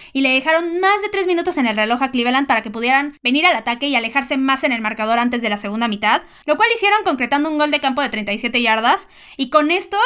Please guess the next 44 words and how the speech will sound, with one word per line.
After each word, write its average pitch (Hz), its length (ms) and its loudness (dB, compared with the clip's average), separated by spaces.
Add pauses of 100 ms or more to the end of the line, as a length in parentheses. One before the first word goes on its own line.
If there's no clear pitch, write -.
los 269 140 -2
Vaqueros 294 380 0
iban 320 160 0
a 254 40 4
descansar 240 460 0
perdiendo 285 360 2
por 247 160 -2
diecisiete 240 520 -4
puntos 269 540 0 (300)
y 254 120 -6
con 302 260 4
mil 359 180 4
ajustes 339 460 -2
que 247 80 -4
hacer 262 380 0
en 262 100 0
absolutamente 277 600 -2
todos 359 280 0
los 311 160 -2
aspectos 254 560 -2
antes 254 300 -2
de 240 60 0
la 220 100 -6
segunda 220 340 -6
mitad 214 280 -4
del 208 120 -4
partido. - 500 -14 (1200)
Después, 359 400 0
en 349 80 0
el 269 80 -2
tercer 311 320 -2
cuarto, 339 520 2 (260)
los 269 160 0
Browns 403 240 2
empezaron 320 380 -2
ofensivamente 262 880 0
y 285 160 0
avanzaron 277 480 0
como 247 220 -2
Juan 349 220 4
por 453 120 2
su - 160 -14
casa, 339 320 2
literalmente, 254 760 0